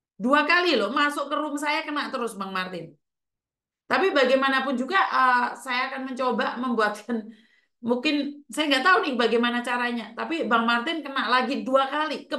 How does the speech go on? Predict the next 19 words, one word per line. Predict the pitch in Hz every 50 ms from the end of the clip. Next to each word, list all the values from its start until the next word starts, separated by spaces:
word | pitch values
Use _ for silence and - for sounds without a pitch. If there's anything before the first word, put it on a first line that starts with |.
| 240 208 190
ban | 302 320 311 285 247
dua | 277 269 269
kali | 277 262 269 277 269
ke | 254 247 254
tempat | 254 247 240 247
saya. | 233 202 170 156 147 - _ _ _ _ _ _ _ _ _ _ _ _ _ _ _ _ _
Dan | - 247 254 262 269
kemarin. | 294 294 302 285 277 269 254 208 160 151 143 - _ _ _ _ _ _ _ _ _ _ _ _ _ _ _ _ _ _ _ _ _ _ _ _ _ _ _ _ _ _ _ _ _ _ _ -
Mungkin | 240 262 254 359 415 403 370 339
itu | 320
aja | 330 302 277 226 311 311 285 277
ya | - - -
buat | 220 226 220 226
teman-teman. | 226 226 226 220 226 233 254 285 302
Terima | 285 277 247 240 226 220 220
kasih. | 220 226 - 277 302 370 392 - - _ _ _ _ _ _ _ _ _ _ _ _ _ - - _ _ _ -
Eh, | 202 202 208 202 202 208 208
kurang | 226 226 226 226 226
lebihnya | 220 226 220 214 220